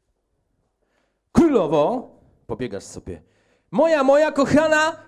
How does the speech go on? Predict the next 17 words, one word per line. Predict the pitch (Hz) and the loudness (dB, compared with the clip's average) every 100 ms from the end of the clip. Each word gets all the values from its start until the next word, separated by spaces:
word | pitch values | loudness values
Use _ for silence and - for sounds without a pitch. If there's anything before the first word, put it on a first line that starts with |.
| - | -4
królowo, | 294 311 339 359 202 156 98 82 - - _ _ _ _ _ _ _ _ _ _ _ _ _ _ | 0 2 2 2 2 0 0 -4 -10 -20 _ _ _ _ _ _ _ _ _ _ _ _ _ _
kocham | - 233 - 151 139 | -2 0 0 -2 -4
cię”. | - - 107 - | -6 -8 -10 -4
I | 156 | -2
podbiegasz | 175 202 196 233 233 233 | 2 0 2 0 2 2
do | 202 240 | 2 0
królowej, | 226 233 233 220 | 2 2 2 2
dajesz | 214 214 214 | 2 0 0
jej | 208 | -2
całusa. | 208 214 196 175 | 2 2 2 0
Teraz | 180 - | 0 2
szybko! | 370 381 294 196 165 - - _ _ _ _ _ _ _ | 0 2 0 0 -4 -14 -20 _ _ _ _ _ _ _
Brawo! | 143 349 392 392 381 370 359 359 339 - | 0 2 4 4 6 6 6 6 4 2
<laughs> | 403 | 0
Jak | 247 240 | 0 0
poleciał. | 220 262 240 165 143 - - - - - | 2 2 0 0 0 -6 -16 -20 -20 -8
Słuchajcie, | - 233 - 175 | 2 2 4 0